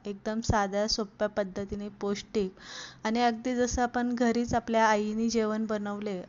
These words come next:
असं आपण इथे खाऊ शकतो. अगदी कमी वेळेत आणि पटकनी होऊ शकतं. तर, अ, सगळ्यात पहिलं आपण इथे तोंडलीची सुक्की भाजी बनवून घेणार आहे. फक्त तोंडली आपल्याला काय करायचं, स्वच्छ धुवून घ्यायची.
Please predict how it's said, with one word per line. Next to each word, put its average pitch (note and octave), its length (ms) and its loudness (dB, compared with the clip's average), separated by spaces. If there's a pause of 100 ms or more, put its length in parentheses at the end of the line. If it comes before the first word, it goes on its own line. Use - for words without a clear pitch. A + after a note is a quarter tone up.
असं G3+ 260 -4
आपण G#3+ 300 -4
इथे A3 280 -2 (480)
खाऊ A3 260 6
शकतो. G#3+ 400 -4
अगदी G#3 260 -2
कमी A#3+ 380 2
वेळेत B3 340 4
आणि A#3 180 0
पटकनी A#3 600 -4
होऊ A3+ 260 0
शकतं. G#3 400 -6 (540)
तर, A3+ 140 0
अ, A3 120 4
सगळ्यात A#3+ 460 0
पहिलं B3 220 4
आपण A#3+ 200 2
इथे A#3+ 220 0 (120)
तोंडलीची A3 580 0
सुक्की - 480 -4
भाजी A#3 280 2
बनवून A3 320 0
घेणार G#3 300 0
आहे. G3+ 140 -4 (100)
फक्त A3+ 280 -8 (140)
तोंडली A3 340 2
आपल्याला A3+ 320 2
काय A3+ 180 0
करायचं, G#3 440 -2
स्वच्छ A3 440 -4
धुवून A3+ 480 2
घ्यायची. G#3+ 440 -2